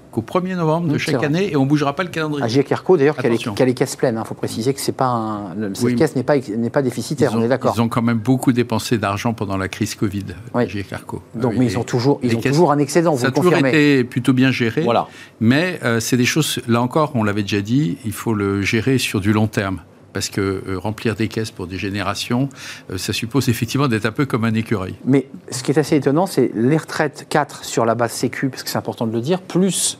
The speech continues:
Speaker 2: euh, les fonctionnaires. Ça, c'est des mesures, enfin, je ne sais pas ce que vous en pensez, qu'on prend souvent, euh,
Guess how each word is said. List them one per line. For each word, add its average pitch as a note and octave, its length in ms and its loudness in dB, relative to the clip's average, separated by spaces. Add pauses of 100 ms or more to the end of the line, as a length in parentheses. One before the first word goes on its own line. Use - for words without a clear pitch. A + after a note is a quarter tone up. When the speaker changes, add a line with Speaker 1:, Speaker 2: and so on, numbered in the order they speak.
(240)
Speaker 2:
euh, A2+ 400 0
les A#2 120 0
fonctionnaires. B2 640 -2 (560)
Ça, F3+ 120 2
c'est E3 140 -2
des B2+ 100 4
mesures, B2 360 2
enfin, A#2 120 -4
je - 60 -8
ne - 20 -20
sais - 20 -10
pas A#2+ 60 -4
ce - 80 -8
que - 100 -8
vous A2 80 -4
en A2+ 60 -2
pensez, B2 260 -2
qu'on B2+ 160 -4
prend C#3 220 -4
souvent, C3 560 0
euh, G#2+ 380 0